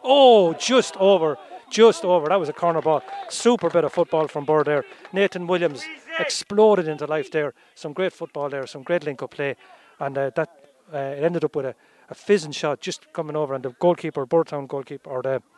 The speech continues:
Tower Hill goalkeeper, Roger Downey, just managed to get a fingertip to it and push the ball over the bar.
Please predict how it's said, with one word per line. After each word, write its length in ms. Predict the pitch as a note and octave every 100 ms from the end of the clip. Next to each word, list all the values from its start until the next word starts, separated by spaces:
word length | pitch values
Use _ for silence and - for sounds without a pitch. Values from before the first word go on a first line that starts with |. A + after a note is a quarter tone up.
| - - _
Tower 180 | - F#3+
Hill 100 | D3+
goalkeeper, 460 | D3 D3 C#3 B2+ C3
Roger 300 | D3+ D#3 C3+
Downey, 300 | C#3 C#3 B2 _ _ _ -
just 300 | A#3 - F3
managed 320 | D#3 C3 -
to 80 | C3 _
get 140 | F3 C#3+
a 40 |
fingertip 400 | - D3 C3 -
to 140 | - C3+
it 60 |
and 220 | D3+ C3 - _ _ _
push 180 | D#3
the 80 | -
ball 220 | C#3+ C#3+
over 140 | C3+ A#2+
the 60 |
bar. 260 | B2 C3 A#2+